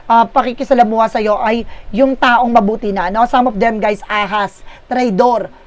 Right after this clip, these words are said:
No? So, hindi lahat ng pinapakita ay mabut-, lahat, hindi lahat ng pinapakita mabuti ay mabuti na ang intensyon. So, mag-ingat po tayo,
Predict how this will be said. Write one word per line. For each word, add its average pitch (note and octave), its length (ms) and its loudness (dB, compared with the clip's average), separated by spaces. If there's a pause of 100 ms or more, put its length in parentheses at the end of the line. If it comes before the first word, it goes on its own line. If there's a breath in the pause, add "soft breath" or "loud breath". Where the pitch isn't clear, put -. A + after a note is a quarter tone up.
(120 soft breath)
No? B3 400 0 (520 soft breath)
So, C4 160 6
hindi C4+ 240 6
lahat C#4+ 240 4
ng C#4 160 -2
pinapakita A#3+ 560 -2
ay G#3+ 80 -4
mabut-, A3 400 -2
lahat, A3+ 320 0
hindi A#3+ 240 -4
lahat C4 240 2
ng B3 80 -8
pinapakita A#3 400 -4
mabuti A3 400 -4
ay A3 80 -4
mabuti G#3 400 -4
na G#3+ 80 -4
ang G3 80 -8
intensyon. F#3+ 640 -4 (400 soft breath)
So, - 160 -2
mag-ingat B3 400 0
po A3+ 160 -6
tayo, G#3+ 560 -2